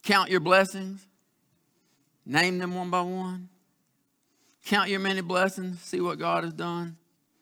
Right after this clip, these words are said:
So while I wanted to sit there and look at what I'm doing in this Old Testament, and,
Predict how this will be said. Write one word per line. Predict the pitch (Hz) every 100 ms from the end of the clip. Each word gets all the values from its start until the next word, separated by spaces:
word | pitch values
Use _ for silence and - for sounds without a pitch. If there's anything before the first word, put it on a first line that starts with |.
| _ _ - -
So | - 262 262 202 -
while | 208 233 285
I | 285 262
wanted | 208 214 233 381 381 262 180
to | 226
sit | 185 - 269 277
there | 180 165 160 160 165 _ - -
and | 214 208
look | 262 320 240
at | 202
what | 208 208
I'm | 208 190
doing | 220 226
in | 202
this | 190 180
Old | 214 214 185
Testament, | - 247 226 196 190
and, | 175